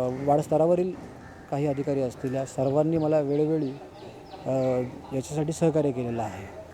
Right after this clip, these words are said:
हे जे प्र-, प्र-, प्रभाग स्तरावरील नवी मुंबईतील पहिलेही टॉयलेट या ठिकाणी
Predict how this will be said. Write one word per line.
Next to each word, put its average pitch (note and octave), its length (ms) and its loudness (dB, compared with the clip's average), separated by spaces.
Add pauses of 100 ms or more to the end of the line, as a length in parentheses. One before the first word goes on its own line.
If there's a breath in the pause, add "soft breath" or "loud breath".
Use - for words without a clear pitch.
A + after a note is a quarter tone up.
(140)
हे F#3 80 8
जे G3+ 240 6
प्र-, D3 760 2 (380)
प्र-, C#3+ 180 4
प्रभाग D3 320 4
स्तरावरील E3+ 500 4
नवी D#3+ 180 2
मुंबईतील E3+ 600 0 (480)
पहिलेही D#3 260 4
टॉयलेट D#3 320 4
या D3+ 60 0
ठिकाणी D3+ 460 0